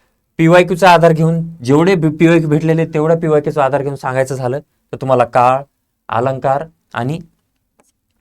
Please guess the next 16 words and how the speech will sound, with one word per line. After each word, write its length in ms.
आणि 180
समास 560
येस. 300
या 200
तीनवर 280
तुम्हाला 240
प्रश्नांची 400
संख्या 260
जास्त 240
दिसते, 300
पण 120
इथं, 460
इथं 240
जास्तीत 300
जास्त 220
प्रश्न, 360